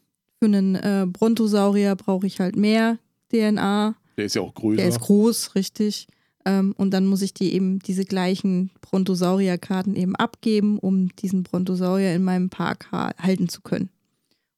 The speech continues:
Speaker 1: Und für einen kleinen, ähm, Triceratops, die sind ja niedlich, kann man sogar im Streichelzoo verwenden.
Speaker 2: Mhm.
Speaker 1: Ähm,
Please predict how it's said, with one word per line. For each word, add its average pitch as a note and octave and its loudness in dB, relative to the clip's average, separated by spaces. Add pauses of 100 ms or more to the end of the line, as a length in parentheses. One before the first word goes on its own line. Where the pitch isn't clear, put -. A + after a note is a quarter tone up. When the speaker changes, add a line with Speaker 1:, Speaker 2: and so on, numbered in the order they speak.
Speaker 1:
Und F#3+ -2
für - -4
einen F3 -2
kleinen, F#3+ 0
ähm, F3 0
Triceratops, A3+ -2 (180)
die A3 -4
sind G#3 0
ja G3 2
niedlich, B3 -2
kann G#3 0
man G3+ 0
sogar F#3+ 0
im F#3+ 0
Streichelzoo A3 -2
verwenden. A#3 -2 (260)
Speaker 2:
Mhm. D3+ 0 (160)
Speaker 1:
Ähm, G#3 0